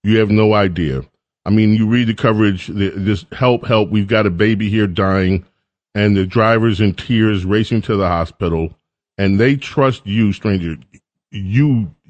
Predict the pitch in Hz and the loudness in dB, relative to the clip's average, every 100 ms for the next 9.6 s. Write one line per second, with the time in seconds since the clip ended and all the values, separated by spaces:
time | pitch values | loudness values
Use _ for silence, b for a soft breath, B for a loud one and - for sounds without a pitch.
0 | - _ - 131 131 101 - 76 - _ | -20 _ -2 0 2 -2 -4 -16 -16 _
1 | _ 110 107 104 98 85 110 90 65 - | _ -4 -2 -2 -6 -2 0 0 -4 -14
2 | _ _ _ _ _ 87 92 117 120 127 | _ _ _ _ _ -4 0 0 2 0
3 | 131 - 127 - 117 101 117 110 110 127 | 0 0 -2 0 -2 0 0 2 2 2
4 | 127 - - 92 85 - _ _ _ _ | -2 -4 -2 0 0 -4 _ _ _ _
5 | _ 104 101 107 87 113 113 113 104 104 | _ -2 0 -2 0 2 4 2 2 0
6 | 95 - 98 85 80 - 90 87 110 101 | -2 -2 0 -2 -4 -6 -4 0 2 2
7 | 95 - 92 92 95 113 - _ 80 87 | -2 -6 -8 -4 -2 -2 -4 _ -6 -2
8 | 107 120 113 101 98 95 - 95 92 90 | 0 0 -2 0 0 -2 -6 -4 -2 -4
9 | - 104 95 80 76 78 | -2 0 0 0 0 -4